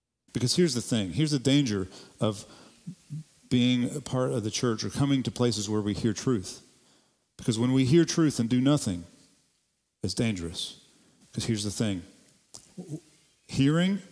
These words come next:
without heeding leads to hardening. And then the pastor continues,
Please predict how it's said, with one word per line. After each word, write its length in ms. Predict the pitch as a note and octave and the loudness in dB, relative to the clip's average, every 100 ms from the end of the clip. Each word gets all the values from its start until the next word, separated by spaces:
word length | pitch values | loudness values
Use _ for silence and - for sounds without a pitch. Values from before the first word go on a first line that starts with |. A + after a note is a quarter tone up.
| - - _ | -20 -20 _
without 300 | A2 A#2+ G2+ | 0 0 0
heeding 440 | A2 C#3 E3 F#3 - - - _ _ _ _ _ _ | 2 2 2 0 -4 -14 -20 _ _ _ _ _ _
leads 240 | A2+ A2+ - | 0 0 0
to 80 | E2+ | -2
hardening. 440 | G2+ F2 D#2+ D2+ - _ _ _ _ _ _ _ _ _ _ _ _ _ _ _ _ _ _ _ _ _ _ _ _ _ _ _ _ _ _ - | -4 -4 -8 -14 -18 _ _ _ _ _ _ _ _ _ _ _ _ _ _ _ _ _ _ _ _ _ _ _ _ _ _ _ _ _ _ -4
And 100 | A2+ | 0
then 100 | C#3 | 0
the 80 | |
pastor 320 | C#3 D3 C3 B2 | 2 2 0 -2
continues, 720 | A#2 - A#2+ G2+ F#2 F2+ | -2 0 0 0 -2 -6